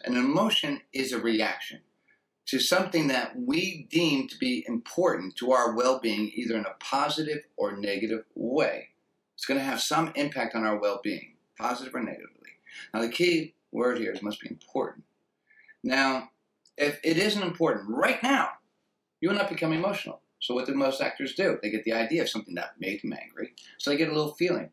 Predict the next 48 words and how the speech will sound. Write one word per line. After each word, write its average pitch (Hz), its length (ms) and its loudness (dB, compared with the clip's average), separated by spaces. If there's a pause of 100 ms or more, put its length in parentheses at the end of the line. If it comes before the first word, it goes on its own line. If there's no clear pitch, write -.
(140)
So - 160 -8
they - 60 -8
bring 87 120 -6
the 85 60 -6
body 82 240 -6
and 82 100 -10
the - 40 -16
voice. - 340 -2
What 82 120 -12
happens? - 380 -8 (240)
Makes - 220 -8
the, 85 240 -8
intensifies 98 600 -2
it. 57 120 -10
You, 87 180 -2
if 117 140 -4
you 143 180 4
start 143 420 2
acting 170 460 0
angry, 113 400 0
you 143 160 4
will 160 300 4
begin 147 240 2
to 175 60 -4
feel 214 240 0 (120)
angrier. 180 300 2 (260)
And 185 160 0
your 196 180 2
voice 202 260 4
gets 196 220 2
louder 190 540 4
and 170 160 2
you 165 80 2
get 165 200 2
more 196 240 4 (120)
anger 208 200 -2
in 196 60 -6
your 175 120 -2
voice. 160 240 2
And 156 100 -2
you 143 80 -4
walk 156 180 2
into 160 240 0
an 143 220 -2
on-camera 143 480 2
audition 160 240 -4
and - 80 -4
say, - 120 2